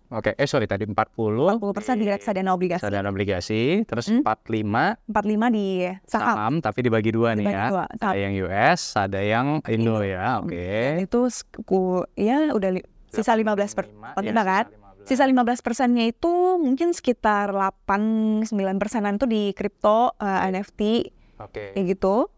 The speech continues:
Speaker 2: Eh, sisanya tersebar di, ada peer to peer, ada emas, ada U S dollar, tapi ya, dan cash, tapi itu porsinya kecil ya.
Speaker 1: Oke, nah boleh di-share nggak ke teman-teman Vel,
Speaker 2: Hmm.
Speaker 1: kenapa atau ada alasan tertentu nggak,
Speaker 2: Iya.
Speaker 1: eh, kenapa,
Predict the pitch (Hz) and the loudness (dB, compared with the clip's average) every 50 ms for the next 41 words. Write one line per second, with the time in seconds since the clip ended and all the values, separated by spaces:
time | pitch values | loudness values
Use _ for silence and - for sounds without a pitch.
0 | - - - 208 196 190 185 202 - 208 - 214 196 202 226 254 269 277 277 277 | -20 -8 -4 -4 -2 -2 -2 -2 -2 -2 0 0 0 2 2 4 4 4 2 2
1 | - 214 - 214 190 196 190 190 185 - 202 196 185 180 180 175 175 175 180 - | 0 -4 -6 -4 -2 -2 -2 -2 -2 -2 -2 -2 0 0 0 -2 -2 -4 -6 -6
2 | - - 185 170 - - 170 190 - 285 - _ - 269 247 233 226 226 220 220 | -4 -2 -2 -2 -2 -4 -4 -2 -2 -2 -2 _ 0 0 2 2 2 0 0 0
3 | 208 190 170 175 170 - - - 208 254 277 277 262 240 226 226 214 220 226 - | -2 -2 -2 -2 -4 -4 -4 -2 0 0 2 2 2 2 2 2 0 0 -2 -4
4 | - - 185 180 180 165 - - _ _ _ _ _ _ - 180 185 - 220 226 | -6 -6 -2 0 0 -2 -2 -6 _ _ _ _ _ _ -4 -4 0 2 2 2
5 | 233 247 233 214 208 202 - - 262 269 233 - - _ _ _ - 208 208 202 | 2 2 2 0 0 -2 -2 -2 0 0 0 0 -4 _ _ _ 0 2 2 2
6 | 190 - - 190 190 208 247 - 262 254 208 202 208 208 - - - 196 226 233 | 2 0 0 0 2 2 0 0 0 0 0 0 -2 -4 -8 -10 -6 -4 -2 -2
7 | 220 - 214 202 196 - 202 190 196 185 - - - - - - - - - _ | -2 -2 -4 -4 -4 -4 -4 -4 -6 -6 -8 -10 -12 -12 -12 -14 -16 -18 -20 _
8 | _ _ - 107 107 - - 120 107 104 101 98 95 95 101 95 90 - 113 113 | _ _ -2 -2 -2 0 0 0 2 2 2 2 2 2 2 0 2 2 2 2
9 | 107 110 110 110 113 104 - 156 165 190 160 120 101 95 - 107 - 98 98 98 | 4 4 4 2 2 0 2 2 2 2 2 0 0 0 -2 -2 -2 0 0 0
10 | 98 95 95 98 - - 95 90 92 95 101 101 101 101 95 90 - - 135 143 | 0 0 0 -2 -2 -2 0 0 0 0 2 2 2 2 0 -2 0 0 0 0
11 | 156 170 170 - - - - - - 104 110 - 110 117 120 120 113 110 113 113 | 0 0 -4 -8 -14 -20 -12 -2 0 2 2 2 2 2 2 2 2 2 2 2
12 | 113 113 - 120 117 110 113 110 - 120 120 127 120 156 151 117 104 92 87 - | 0 0 0 0 0 0 0 0 0 0 0 2 2 2 2 2 2 0 2 0
13 | 117 107 107 101 101 104 107 - 110 107 101 98 - 139 147 156 170 | 0 0 0 0 -2 -2 -2 -2 -2 -2 -2 0 2 2 2 2 0